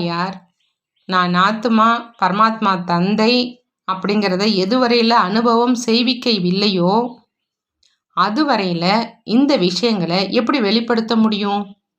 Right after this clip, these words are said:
ஆத்மா பரமாத்மாவுக்கும் இரவுக்கும் பகலுக்கும் உள்ள வேறுபாடு இருக்குது அப்படிங்கிறத அனுபவம் செய்விக்கும் அளவுக்கு உங்களுடைய சொற்பொழிவு சக்திசாலியாக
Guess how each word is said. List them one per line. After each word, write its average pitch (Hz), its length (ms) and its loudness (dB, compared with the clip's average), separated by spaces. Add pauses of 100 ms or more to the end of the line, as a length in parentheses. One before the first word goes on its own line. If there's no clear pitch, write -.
(1900)
ஆத்மா 277 440 2 (120)
பரமாத்மாவுக்கும் 254 960 2 (400)
இரவுக்கும் 294 580 2
பகலுக்கும் 262 480 0
உள்ள 254 160 2
வேறுபாடு 262 520 2
இருக்குது 233 360 -2 (1160)
அப்படிங்கிறத 190 680 0 (300)
அனுபவம் 277 580 0
செய்விக்கும் 277 560 0
அளவுக்கு 175 540 0 (580)
உங்களுடைய 226 400 0
சொற்பொழிவு 254 580 0
சக்திசாலியாக 202 840 -2